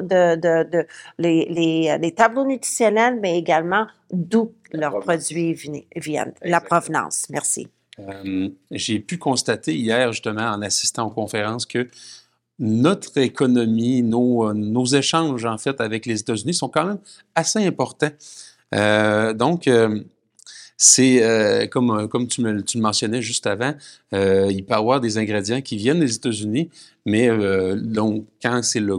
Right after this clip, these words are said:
Speaker 2: le logo de la vache bleue qui y est, c'est sûr que c'est le lait qui compose la, le produit en question est canadien.
Speaker 1: Mhm.
Speaker 2: Mais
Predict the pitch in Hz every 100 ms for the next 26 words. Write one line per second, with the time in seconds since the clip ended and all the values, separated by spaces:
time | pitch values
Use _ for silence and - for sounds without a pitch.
0 | 101 98 98 98 110 104 101 95 107 117
1 | - 107 98 113 165 - - _ - -
2 | - 143 143 98 92 98 135 143 - 107
3 | 110 101 123 123 113 - - _ - 101
4 | 98 117 113 127 131 113 104 127 101 90
5 | 101 - 131 123 - - 151 151 - 110
6 | 101 92 98 95 - 202 - 104 117 113